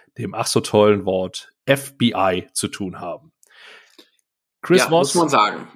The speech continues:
Speaker 1: Ja.
Speaker 2: Absolut, absolut. F B I verkauft sich gut. Also das muss man schon mal sagen. Ja.
Speaker 1: Ja.
Speaker 2: Coole Marke.
Speaker 1: Ja. Chris Voss, Baujahr zweiundvierzig, muss man dazu sagen.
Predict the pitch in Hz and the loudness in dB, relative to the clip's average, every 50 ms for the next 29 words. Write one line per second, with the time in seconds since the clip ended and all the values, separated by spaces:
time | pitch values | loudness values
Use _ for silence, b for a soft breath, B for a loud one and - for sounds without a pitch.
0 | - - 123 131 - - - - - 151 143 131 135 123 113 - - - 117 107 | -4 -2 0 0 0 -2 -6 -4 -2 -2 -2 0 0 -2 -4 -4 -2 -2 -2 -2
1 | - - - 110 101 95 95 - 135 139 - - 139 135 - 101 123 139 165 190 | 0 -4 -6 -6 -8 -10 -8 -6 -6 -8 -4 -2 -2 0 2 2 2 2 2 0
2 | 190 - - - - - - - 120 127 135 - - - 120 110 - - - - | 0 -2 -4 -4 -4 -4 -2 0 0 0 -2 -4 -6 -6 -6 -6 -6 -10 -12 -14
3 | - - - - - - - - - 92 95 110 107 110 107 113 120 113 - 123 | -14 -12 -10 -10 -10 -10 -10 -10 -8 -8 -6 -4 -4 -4 -4 -4 -6 -8 -6 -8
4 | 110 - - 107 90 82 - 69 65 67 - - - - - - 113 104 - - | -8 -8 -8 -8 -6 -8 -8 -10 -12 -14 -16 -18 -20 -16 -14 -12 -12 -12 -12 -8
5 | - - 156 151 139 123 107 87 - - - - - _ _ _ - - - b | -4 0 0 2 2 2 2 0 -2 -6 -12 -16 -20 _ _ _ -20 -20 -20 b
6 | b b b b b b _ - 151 160 147 127 131 160 202 - - - - - | b b b b b b _ 2 2 2 4 4 4 4 4 2 0 -4 -6 -8
7 | - - - _ _ _ _ _ _ _ _ _ _ _ _ _ _ _ _ - | -14 -20 -20 _ _ _ _ _ _ _ _ _ _ _ _ _ _ _ _ 0
8 | 139 160 170 165 151 143 - - - 135 156 160 143 - - 185 - - - - | 2 4 4 4 4 2 2 0 2 2 2 0 0 2 2 2 2 0 0 0
9 | 190 202 - - - - _ _ - 151 - - 147 147 151 147 147 147 - 165 | 0 0 0 -4 -12 -16 _ _ -6 -6 -2 -2 0 2 2 0 0 0 -2 -2
10 | 175 156 160 160 160 175 180 202 208 | -2 0 0 0 0 0 -2 -4 -6